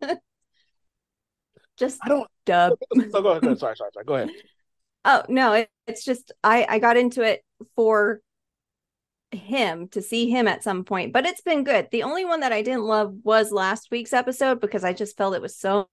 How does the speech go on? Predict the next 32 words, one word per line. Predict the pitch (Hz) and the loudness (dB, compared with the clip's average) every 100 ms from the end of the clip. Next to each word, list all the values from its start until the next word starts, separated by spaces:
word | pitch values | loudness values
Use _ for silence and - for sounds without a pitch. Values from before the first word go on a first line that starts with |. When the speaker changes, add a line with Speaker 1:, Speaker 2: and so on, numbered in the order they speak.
| _ | _
Speaker 1:
much | 214 190 - 139 - - _ _ | -4 -4 -6 -20 -20 -20 _ _
exposition | 214 220 - 190 196 220 269 269 262 _ _ _ _ _ | -4 -4 -8 -4 -2 -2 -4 -4 -6 _ _ _ _ _
and | 165 170 165 | -8 -8 -8
not | 165 214 233 _ _ _ _ _ _ _ - | -2 -2 -2 _ _ _ _ _ _ _ -4
Ashoka | 214 208 233 233 | -4 0 0 0
at | - 156 | -4 -2
all. | 127 226 392 381 _ _ _ _ _ _ _ _ - | 2 2 0 -8 _ _ _ _ _ _ _ _ -8
Um, | 180 - 196 226 226 - _ _ _ _ _ _ _ _ _ - - | -6 -6 -8 -8 -10 -10 _ _ _ _ _ _ _ _ _ -20 -20
Speaker 2:
Yes, | 117 147 107 - - _ - | -4 -4 -4 -16 -20 _ -10
it's | 160 | -10
funny. | - 170 160 127 - | -10 -10 -8 -8 -6
Um, | 139 131 | -4 -6
so | 123 139 | -6 -2
I | |
have | 160 185 | -2 -2
to | 160 | -6
cover | 170 147 131 | -6 -4 -4
these | 127 123 113 117 | -6 -10 -12 -16
weekly, | 113 147 147 95 85 _ _ _ _ _ | -12 -12 -12 -18 -18 _ _ _ _ _
and | 135 | -10
I | |
do, | 127 139 | -8 -8
like, | 127 | -8
Speaker 1:
Oh. | 117 | -10
Speaker 2:
a | |
kind | 131 123 | -12 -10
of, | 113 | -8
like, | 113 110 | -10 -10
a | 104 | -10
what | 113 117 | -8 -8
to | 123 117 | -8 -10
expect | - _ 117 117 | -12 _ -8 -8